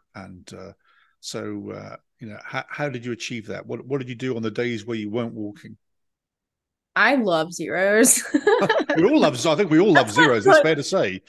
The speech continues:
Speaker 2: <laughs> That's what took me seven and a half months compared to the average of six, because I just, I'm really good at zeroing. <laughs> And when I was really good at something, why would I not wanna do it? Um,
Speaker 1: Right.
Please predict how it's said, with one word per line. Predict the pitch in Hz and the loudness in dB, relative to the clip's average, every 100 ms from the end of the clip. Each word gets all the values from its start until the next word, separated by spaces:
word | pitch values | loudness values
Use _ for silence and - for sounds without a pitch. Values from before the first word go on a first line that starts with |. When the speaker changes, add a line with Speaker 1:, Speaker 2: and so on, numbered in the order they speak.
| - | -20
Speaker 2:
<laughs> | - - | -6 2
That's | 359 359 - | 4 4 4
what | 440 440 381 | 2 2 -2
took | - 302 254 | 2 4 4
me | 262 262 254 254 | 2 2 4 4
seven | 240 - - 240 233 240 | 0 -4 2 4 4 2
and | 240 | 2
a | 226 | 2
half | 220 202 208 | 2 0 -4
months | 190 180 180 - | -4 -4 -8 -8
compared | 240 220 196 196 | -6 -2 -2 -2
to | 208 | -2
the | |
average | 190 180 180 185 | 2 2 2 -2
of | 180 | -6
six, | - 185 175 - - | -8 -6 -6 -8 -8
because | 185 185 185 | -6 -2 0
I | 185 226 | 2 2
just, | 285 - | 0 0
I'm | 214 240 | 2 2
really | 240 254 302 311 | 2 4 4 4
good | 262 240 | 4 4
at | 214 | 2
zeroing. | 208 208 214 226 320 320 294 359 | 0 2 4 4 4 4 4 2
<laughs> | - - 359 - 370 - - - - _ _ - - - 392 453 339 - - - - | 0 -6 -6 -8 -8 -8 -12 -12 -18 _ _ -8 -4 -2 -2 -4 -8 -10 -12 -10 -2
And | 320 | 2
when | 269 | 4
I | 277 294 | 4 2
was | 294 | 2
really | 320 330 | -2 -2
good | 254 277 | 0 0
at | 302 | 0
something, | - 240 226 226 | -2 -6 -6 -6
why | 220 240 | -4 -2
would | 240 | -2
I | |
not | 226 208 | -2 -4
wanna | - 208 | -6 -6
do | 233 311 | -4 -2
it? | 156 - _ _ _ - | -4 -6 _ _ _ -12
Um, | - 196 196 180 | -4 -2 -2 -4
Speaker 1:
Right. | 113 101 | -6 -8